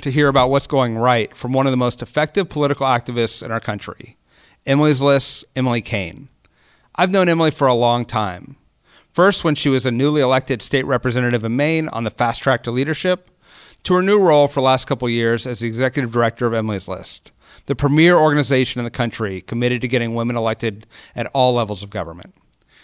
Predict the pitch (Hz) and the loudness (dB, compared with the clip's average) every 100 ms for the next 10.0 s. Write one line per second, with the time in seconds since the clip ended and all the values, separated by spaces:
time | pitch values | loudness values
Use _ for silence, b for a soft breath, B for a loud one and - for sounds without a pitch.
0 | b - 147 147 - 143 135 139 143 139 | b -8 -4 -2 -2 0 2 2 2 0
1 | 131 131 123 - 113 107 92 85 - _ | -2 -2 -2 -2 -8 -6 -6 -8 -16 _
2 | 123 123 131 151 175 175 180 147 110 101 | -4 -4 0 2 2 0 0 2 0 -2
3 | - 110 120 147 151 - 151 127 180 175 | -4 -2 0 -2 -2 -2 -2 -2 0 0
4 | 180 180 b b b 117 - 131 139 151 | -2 -10 b b b -6 0 2 2 2
5 | 135 131 123 - 151 160 165 - 123 117 | 0 0 0 0 2 2 0 -8 -6 -4
6 | 110 107 117 123 123 117 117 - 113 101 | -4 -4 -2 0 0 0 -2 -2 -8 -6
7 | 95 90 - _ _ _ _ - 117 123 | -8 -8 -18 _ _ _ _ -2 0 2
8 | 131 139 - 143 139 135 131 143 175 190 | 2 0 2 4 6 4 4 2 0 -6
9 | _ _ _ _ 147 123 127 107 92 110 | _ _ _ _ 0 2 0 -2 -8 -12